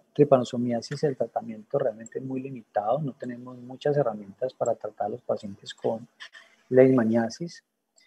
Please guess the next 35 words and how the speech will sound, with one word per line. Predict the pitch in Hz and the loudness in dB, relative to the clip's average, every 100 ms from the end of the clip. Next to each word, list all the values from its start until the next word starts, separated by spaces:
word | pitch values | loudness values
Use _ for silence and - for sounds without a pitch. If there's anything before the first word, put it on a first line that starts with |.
| _ - | _ -4
En | 139 | -2
el | 135 | 6
caso | 147 143 175 | 6 8 6
de | |
la | 175 | 6
leishmaniasis | 160 147 131 127 127 170 | 4 2 -2 -2 0 2
visceral, | 160 139 - 117 120 143 | 2 2 0 4 4 4
se | 147 | 2
trata | 127 120 143 | 4 4 4
con | 147 139 | 2 2
anfotericina | 127 120 120 - 110 107 117 123 127 | 0 0 0 2 2 0 -2 2 2
B, | 120 127 190 - _ _ _ _ | 4 4 2 -6 _ _ _ _
¿cierto? | - 117 - 123 | -6 -2 2 4
Liposomal, | 117 117 - 107 107 117 156 - | 2 -2 -6 -4 -2 -2 -2 -4
tiene | 123 117 123 | -4 -2 -2
la | 120 104 - _ _ _ _ _ | -4 -6 -10 _ _ _ _ _
eficacia | 123 123 120 127 | -2 4 4 4
terapéutica | 127 117 107 107 - 117 117 | 0 -2 0 -4 -4 -2 -2
más | 104 107 - - | -2 -6 -4 0
alta. | 120 117 - 160 - _ _ _ _ _ _ _ | 0 0 -2 -4 -4 _ _ _ _ _ _ _
Se | - 139 131 127 | -2 4 6 6
puede | 131 139 | 6 4
usar | 151 156 151 | 8 6 8
también | 147 143 143 | 6 6 8
la | 147 | 6
anfotericina | 147 143 131 113 113 120 127 | 6 2 2 0 0 0 2
B | 131 131 | 4 4
convencional, | - 143 131 117 - 110 107 107 123 | 4 2 2 0 -4 -10 -10 -12 -10
pero | - 135 | -6 -6
tiene | 123 110 117 | -8 -12 -10
un | 127 127 123 120 | -12 -12 -16 -18
riesgo | - 131 131 131 | -4 0 0 -2
de | 123 | -8
toxicidad | - - 110 - 101 95 104 | -10 -18 -20 -20 -20 -20 -20
renal. | 120 117 - | -20 -20 -20